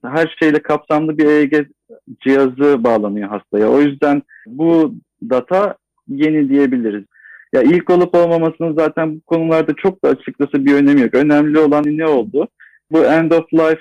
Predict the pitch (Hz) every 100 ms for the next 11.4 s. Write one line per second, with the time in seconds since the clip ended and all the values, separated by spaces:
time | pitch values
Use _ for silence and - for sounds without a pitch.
0 | - 156 151 156 160 156 - 160 147 143
1 | - 123 113 - 117 110 113 107 - 110
2 | 104 113 110 120 131 123 _ 107 - _
3 | 113 - 117 151 254 _ - 151 160 143
4 | 170 165 156 160 160 156 156 143 151 160
5 | 156 156 151 147 151 151 151 - - 139
6 | - 147 147 147 202 196 _ - 151 160
7 | 156 127 120 147 135 156 147 - 131 135
8 | 131 151 156 147 143 - 135 127 151 139
9 | 143 143 143 113 - 98 - 117 123 127
10 | 127 131 135 135 135 139 127 113 - 107
11 | 104 123 208